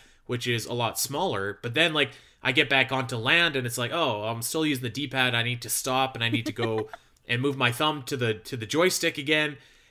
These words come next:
Speaker 1: And that's another, it's, it's small. I mean, like, doing that takes, like, half of a second, but it's just another little thing that, like, I feel like maybe slows the game down just a little bit. What do you,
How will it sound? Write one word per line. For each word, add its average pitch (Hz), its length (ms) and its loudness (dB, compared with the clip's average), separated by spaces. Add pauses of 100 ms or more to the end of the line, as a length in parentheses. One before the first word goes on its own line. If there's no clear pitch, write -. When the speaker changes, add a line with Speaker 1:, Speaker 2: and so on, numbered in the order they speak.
(120)
Speaker 1:
And 135 220 6
that's 185 200 2
another, 247 400 0
it's, - 260 -2 (280)
it's - 160 -2
small. 165 400 2
I 120 60 4
mean, 127 220 0
like, 117 180 -2
doing 208 220 -4
that 131 200 0
takes, 139 280 -2
like, 107 200 -4 (340)
half 151 300 4
of 131 120 -6
a 127 40 -6
second, 117 440 -2
but 131 120 -6
it's 156 140 -4
just 240 180 -4
another 240 240 -6
little 151 340 -2
thing 170 340 -2
that, 107 200 -4
like, 113 220 0 (680)
I 123 120 -2
feel 139 320 -2
like 139 420 0
maybe 131 800 0
slows 139 520 0
the 139 80 -2
game 127 280 4
down 101 340 0
just 127 220 -4
a 131 60 -2
little 120 300 0
bit. 98 280 -4 (800)
What 170 140 -2
do 196 60 0
you, 170 120 0